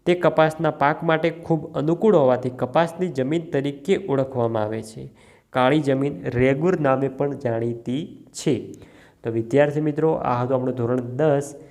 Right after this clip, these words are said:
સામાજિક વિજ્ઞાનની અંદર જે પ્રકરણ આઠ જે છે કુદરતી સંસાધનો, એનું સ્વાધ્યાય પોથીનું સંપૂર્ણ સોલ્યુશન.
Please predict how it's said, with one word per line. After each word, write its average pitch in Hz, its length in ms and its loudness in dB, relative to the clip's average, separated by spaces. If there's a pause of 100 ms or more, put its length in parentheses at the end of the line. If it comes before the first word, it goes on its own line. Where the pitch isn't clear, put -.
(200)
સામાજિક 175 500 0
વિજ્ઞાનની 120 640 0 (140)
અંદર 156 380 0 (340)
જે 143 100 0
પ્રકરણ 135 420 -2 (140)
આઠ 139 260 -2
જે 139 160 2
છે 151 160 0
કુદરતી 127 420 -2
સંસાધનો, 160 680 0
એનું 127 220 -2
સ્વાધ્યાય 123 440 -2
પોથીનું 151 360 -2
સંપૂર્ણ 127 460 -4
સોલ્યુશન. 170 560 0